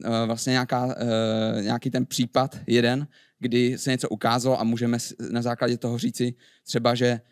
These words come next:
eh, si myslíme, že, nevím, je, že veganství je dobrý nebo špatný pro toho člověka, ale, eh, když se budeme bavit o celé té populaci, tak to nemůžeme zakládat jenom, eh, na tom, eh, na tom jednom člověku, ale musíme se bavit o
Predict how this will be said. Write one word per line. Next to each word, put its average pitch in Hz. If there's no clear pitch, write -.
eh, 113
si -
myslíme, 120
že, 117
nevím, 117
je, 110
že 113
veganství 117
je 110
dobrý 127
nebo 117
špatný 131
pro 127
toho 127
člověka, 120
ale, 123
eh, 120
když 120
se -
budeme 139
bavit 135
o 127
celé 139
té 107
populaci, 127
tak 120
to 131
nemůžeme 127
zakládat 123
jenom, 123
eh, 113
na 117
tom, 123
eh, 110
na 117
tom 123
jednom 127
člověku, 123
ale 117
musíme 117
se 120
bavit 117
o 113